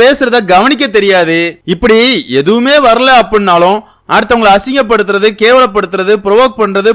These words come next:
புல்லிங் பண்றது, இது மட்டும் நல்லா தெரியும். இந்த தகுதிக்காகடா ஓட்டு போட முடியும்? எதுக்காகடா இப்படி சொம்பு தூக்குறீங்க அப்படிங்கிற மாதிரி தான்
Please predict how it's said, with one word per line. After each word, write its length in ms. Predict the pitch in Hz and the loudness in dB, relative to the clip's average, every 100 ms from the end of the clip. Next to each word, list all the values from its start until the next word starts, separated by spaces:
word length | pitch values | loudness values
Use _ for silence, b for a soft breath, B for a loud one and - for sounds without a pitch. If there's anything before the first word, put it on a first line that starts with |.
| 190 | 0
புல்லிங் 300 | 233 269 240 | 0 0 -2
பண்றது, 300 | 202 190 190 196 - 190 | -4 -4 -4 -6 -6 -4
இது 120 | 220 214 | -2 -2
மட்டும் 280 | 214 285 240 | -2 -2 -2
நல்லா 200 | 202 214 180 | 0 0 0
தெரியும். 240 | 175 175 - - 196 | -4 -4 -8 -6 -2
இந்த 180 | 226 214 | 0 0
தகுதிக்காகடா 680 | 254 269 269 285 285 277 277 262 | -2 -2 -2 0 2 2 2 2
ஓட்டு 160 | 262 240 | 0 0
போட 140 | 262 254 254 | 0 0 0
முடியும்? 300 | 254 254 156 107 - 170 | -2 -2 -4 -8 -2 0
எதுக்காகடா 500 | 254 226 277 269 269 254 | 0 0 0 2 2 0
இப்படி 180 | 220 233 | -4 -4
சொம்பு 180 | 226 214 208 | -2 -4 -4
தூக்குறீங்க 320 | 226 226 233 | -6 -2 -2
அப்படிங்கிற 320 | 190 202 185 175 | 0 -2 -2 -2
மாதிரி 240 | 160 156 156 | 0 0 0
தான் 180 | 175 | 0